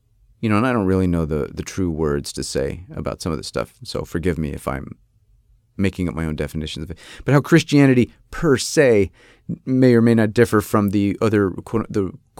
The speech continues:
quote-unquote Christian religions, but just the importance of Jesus and, you know, if you don't believe in Jesus, where you're going, eternal lake of fire.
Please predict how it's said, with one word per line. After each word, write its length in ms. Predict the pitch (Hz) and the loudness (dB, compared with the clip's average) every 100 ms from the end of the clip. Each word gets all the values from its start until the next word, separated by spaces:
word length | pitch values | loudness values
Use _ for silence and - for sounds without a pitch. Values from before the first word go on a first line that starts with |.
| - _ | -20 _
quote-unquote 460 | - 113 110 104 90 | -2 0 2 -2 -4
Christian 320 | 110 - 110 | -4 -2 -2
religions, 640 | 101 104 120 190 185 - _ _ _ _ _ _ _ _ - | 0 0 0 -2 -4 -8 _ _ _ _ _ _ _ _ -4
but 100 | 302 | 0
just 160 | 339 226 | 2 2
the 80 | 226 | 2
importance 400 | 165 170 160 156 | 4 4 4 0
of 100 | 131 | 2
Jesus 480 | 135 131 131 120 | 4 4 4 2
and, 380 | 123 110 104 110 | 2 0 -2 -2
you 60 | 131 | 2
know, 120 | 107 | 2
if 120 | 101 | 2
you 40 | 120 | 4
don't 200 | 135 131 | 4 4
believe 240 | 127 117 | 4 4
in 60 | 117 | 4
Jesus, 380 | 117 113 110 - | 2 2 -2 0
where 180 | 107 | 2
you're 180 | 107 95 | 2 2
going, 460 | 110 151 143 131 123 _ _ _ _ 76 | 4 4 4 0 -4 _ _ _ _ -4
eternal 360 | 71 80 71 | 0 2 2
lake 220 | 65 67 | 0 -2
of 100 | 62 | -4
fire. 400 | 64 82 67 71 | -2 0 2 0